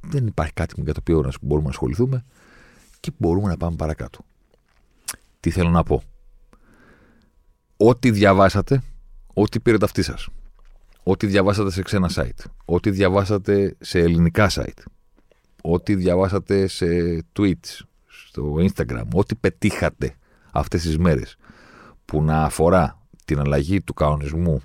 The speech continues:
του offside και το κενό ανάμεσα στον επιτιθέμενο που μπορεί πλέον να είναι μπροστά και δεν θα είναι offside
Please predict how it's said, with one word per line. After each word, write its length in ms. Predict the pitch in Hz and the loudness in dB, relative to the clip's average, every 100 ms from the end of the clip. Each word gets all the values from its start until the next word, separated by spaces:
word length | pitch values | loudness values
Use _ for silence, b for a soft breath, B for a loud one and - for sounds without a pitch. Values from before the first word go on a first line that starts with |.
| _ _ | _ _
του 180 | - 71 | -4 -4
offside 400 | - 92 78 55 - b b b b b | 0 2 2 0 -10 b b b b b
και 100 | - | -6
το 120 | 82 - | -4 -2
κενό 460 | 82 76 98 104 | 0 2 4 4
ανάμεσα 680 | 87 85 92 87 80 69 57 b b b b b b b | 4 4 2 0 -2 -4 -4 b b b b b b b
στον 300 | - 73 76 | -2 2 2
επιτιθέμενο 640 | 69 69 69 98 92 71 | 0 -4 0 2 2 0
που 120 | 69 | -2
μπορεί 360 | 67 71 80 92 | -2 2 4 4
πλέον 300 | 85 92 87 | 2 2 4
να 140 | 82 | 4
είναι 200 | 90 104 | 2 2
μπροστά 720 | 90 78 78 - - 104 73 - _ _ - | 0 2 0 -2 2 2 2 -2 _ _ -2
και 180 | 78 | 0
δεν 280 | 71 110 135 | 4 4 4
θα 240 | 113 101 95 | 4 2 4
είναι 280 | 98 92 82 | 2 0 -2
offside 500 | - 95 92 80 | 0 2 4 4